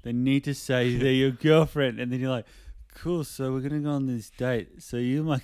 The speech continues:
Speaker 1: <laughs> girlfriend
Speaker 2: Or at
Speaker 1: now?"
Speaker 2: the end, at the end of the date, like, you kiss or something. <laughs> So you're like, before you kiss, "Are you my girlfriend now?"
Speaker 1: <laughs> And here's the thing. For sure they're gonna think you're joking, and they'll be like, "Ha ha, yeah, sure."
Speaker 2: Well, you'd have some girls that would be, like, super, like, into it.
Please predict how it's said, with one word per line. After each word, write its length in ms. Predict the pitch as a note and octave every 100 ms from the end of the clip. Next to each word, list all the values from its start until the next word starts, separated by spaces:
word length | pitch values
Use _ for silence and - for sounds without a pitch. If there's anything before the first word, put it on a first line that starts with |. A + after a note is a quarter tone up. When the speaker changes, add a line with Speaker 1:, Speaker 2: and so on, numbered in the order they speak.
| -
Speaker 1:
<laughs> 100 | -
girlfriend 480 | D#3+ C#3+ A3+ F#3
Speaker 2:
Or 140 | C3+ B2+
at 60 | D3
Speaker 1:
now?" 60 |
Speaker 2:
the 100 | E3+ -
end, 440 | B2+ B2 G#2 G#2+
at 160 | A2 A#2
the 80 | B2
end 100 | B2
of 60 |
the 60 | A#2+
date, 280 | G#2 G2 F#2+
like, 160 | G2+
you 80 | G2+ F#2+ - -
kiss 260 | A2 G2+
or 40 | A2
something. 360 | A2 F#2 F#2+ -
<laughs> 40 | - _
So 160 | -
you're 240 | B2 - G3 -
like, 240 | B2 - - - A#2+ -
before 380 | B2+ - C3 C#3
you 120 | B2+
kiss, 400 | - G#2+ G2 - - -
"Are 60 | A#2
you 80 | D3
my 160 | D#3
girlfriend 480 | G2 G2+ A2+ C#3 C3
now?" 80 | C#3
Speaker 1:
<laughs> 240 | A#3+ F#3
And 220 | F3 G3 E3+
here's 240 | A3+ A#3+
the 80 | G3+
thing. 380 | - G3 C#3 - - - - - - -
For 140 | - E3
sure 320 | - E3+ G3
they're 140 | F#3
gonna 220 | E3 D#3 D3
think 240 | D#3 C3+
you're 80 | C#3
joking, 520 | G#2+ A2+ B2+ - G#2+
and 80 | G#2
they'll 100 | A2+
be 100 | B2
like, 100 | B2+
"Ha 180 | D3 E3
ha, 220 | E3 D3+
yeah, 300 | C3 C3+ B2+
sure." 460 | - B2+ A2+ G2 - _ _ _
Speaker 2:
Well, 160 | - C#3+
you'd 200 | C#3 D#3
have 200 | E3 F3
some 360 | - - A#2+ A#2+
girls 320 | G#2+ G2 F#2
that 100 | F2+
would 120 | F2+
be, 80 | F2
like, 200 | F2 F2
super, 380 | - F2+ F2+ F2
like, 220 | - F#2 F#2
into 360 | F2+ - F2+
it. 100 | F2